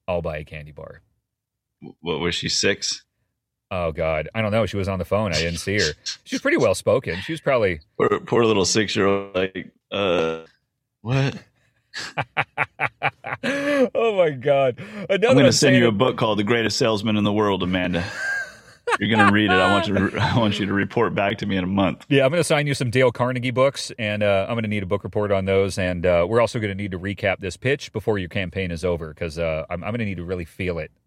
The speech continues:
Speaker 1: I'm gonna, I'm gonna need to feel the desire. You gotta make me want these candy bars.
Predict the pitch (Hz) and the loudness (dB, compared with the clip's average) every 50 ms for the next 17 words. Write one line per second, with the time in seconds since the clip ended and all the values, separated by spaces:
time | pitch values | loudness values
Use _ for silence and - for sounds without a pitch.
0 | _ - 87 92 87 87 90 95 95 92 92 90 82 82 - 98 95 90 85 82 | _ -12 -10 -8 -8 -8 -6 -6 -6 -6 -6 -8 -8 -8 -6 -4 -4 -4 -4 -6
1 | 78 82 78 90 87 82 82 78 76 76 90 104 117 113 107 110 110 - 107 92 | -8 -6 -4 -2 -2 -2 -2 -4 -6 -6 -4 -4 -4 -4 -4 -6 -6 -6 -8 -8
2 | 82 82 90 90 90 85 82 82 78 76 - - 82 80 80 78 73 - - 71 | -8 -8 -8 -8 -8 -10 -10 -12 -12 -12 -10 -12 -10 -10 -12 -12 -14 -14 -16 -16
3 | - - - | -18 -20 -20